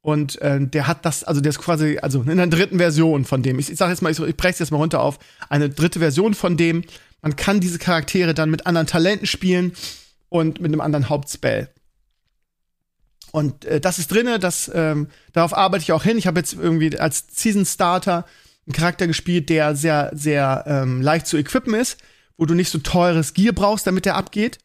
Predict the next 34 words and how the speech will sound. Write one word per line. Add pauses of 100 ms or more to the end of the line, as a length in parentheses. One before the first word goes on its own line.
(140)
Das
macht,
glaub
ich,
Sinn. (500)
Und
dann
kann,
bin
ich
jetzt
schon
am
Farmen
dieses
Gears
für
diesen,
für
diesen
Char,
für
diese
Carino-Version, (540)
damit
ich,
äh,
den
spielen
kann
und
perfekt
ausrüsten
kann.